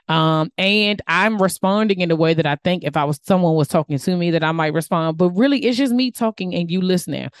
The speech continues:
This allows me to ask you some, like, really good questions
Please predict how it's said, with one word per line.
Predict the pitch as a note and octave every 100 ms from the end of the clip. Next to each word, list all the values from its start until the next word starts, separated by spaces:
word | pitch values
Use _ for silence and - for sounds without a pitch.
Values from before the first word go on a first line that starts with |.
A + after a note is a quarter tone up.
| - - -
This | D#3 C4+ -
allows | C#4 F3+ G3 F#3
me | F3+
to | - C#3+
ask | D#3 F3+ -
you | F#3 D#3+
some, | D#3+ D3+
like, | C#3 D3 C#3+
really | D#3+ G3 G#3
good | F3 E3+
questions | - D3+ - D#3 D3 C#3 C#3